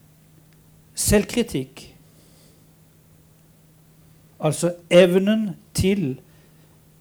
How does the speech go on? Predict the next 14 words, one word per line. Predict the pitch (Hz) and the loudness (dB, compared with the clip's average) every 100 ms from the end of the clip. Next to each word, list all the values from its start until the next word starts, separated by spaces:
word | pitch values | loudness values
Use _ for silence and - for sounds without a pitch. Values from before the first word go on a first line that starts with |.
| _ _ | _ _
kritisk | - 180 208 - 147 123 - - | 0 0 0 -4 -6 -6 -8 -4
selvrefleksjon. | 170 147 160 - 170 - 143 131 - - - _ _ _ _ _ _ _ _ _ _ _ _ _ _ _ _ _ _ _ _ _ _ _ _ _ _ _ _ _ _ _ _ - - | 0 0 0 -2 -6 -6 -10 -10 -16 -20 -20 _ _ _ _ _ _ _ _ _ _ _ _ _ _ _ _ _ _ _ _ _ _ _ _ _ _ _ _ _ _ _ _ -20 -8
Sånn | - 185 190 | 0 2 2
at | 175 - - _ _ _ _ _ _ _ _ _ _ _ _ _ _ - _ 156 | 0 -6 -20 _ _ _ _ _ _ _ _ _ _ _ _ _ _ -20 _ -4
vi | 175 | 0
må | 175 | 2
skape | 170 - 190 180 185 180 - 233 226 180 | 0 0 4 6 4 0 -2 0 0 -2
et | 147 | -2
rom | 151 165 233 233 180 156 | 2 4 6 4 0 -4
som | - 196 214 185 | -6 -2 0 0
dette | 165 180 - - 202 | 0 0 -2 0 2
her | 185 277 208 143 120 - _ _ - - - - _ _ _ _ - | 4 2 0 -2 -6 -12 _ _ -20 -20 -20 -20 _ _ _ _ -20
for | - 202 202 156 127 - - - - _ _ - _ _ _ - - - | -2 4 4 2 -6 -16 -20 -20 -20 _ _ -20 _ _ _ -20 -14 0
utøvelse | 208 208 208 180 156 160 - 170 | 2 2 4 4 4 2 -2 -4